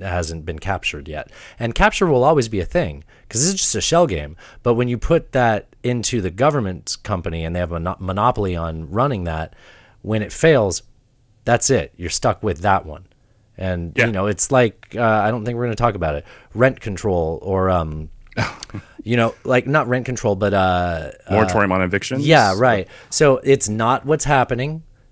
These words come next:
Speaker 1: The government has not nationalized private property.
Speaker 2: Hmm.
Speaker 1: However, the longer this happens,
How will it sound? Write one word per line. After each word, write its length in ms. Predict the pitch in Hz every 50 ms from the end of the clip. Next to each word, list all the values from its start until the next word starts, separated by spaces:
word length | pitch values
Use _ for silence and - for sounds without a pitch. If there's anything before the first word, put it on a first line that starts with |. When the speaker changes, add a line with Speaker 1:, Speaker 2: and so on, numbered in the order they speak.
| _ -
Speaker 1:
The 60 | 117
government 380 | 98 120 120 120 131 135 127 107
has 180 | 113 117 107
not 340 | 113 123 120 120 123 120 - _ -
nationalized 1080 | 95 104 107 107 110 107 - - 117 110 107 110 110 110 110 110 107 - - - - - _ _ _ _ _ _ _ _ _ _ _ _ _ _ -
private 300 | - 131 113 110 113 120
property. 580 | - - 120 104 95 - 90 80 82 82 85 - - - - _ _ _ _
Speaker 2:
Hmm. 140 | - - 113
Speaker 1:
However, 640 | 120 127 123 139 143 131 117 101 101 92 90 98 - 92
the 100 | 98 101
longer 380 | 104 107 113 127 135 131 127
this 160 | 110 104 -
happens, 580 | - 104 92 87 - 95 95 98 101 104 - -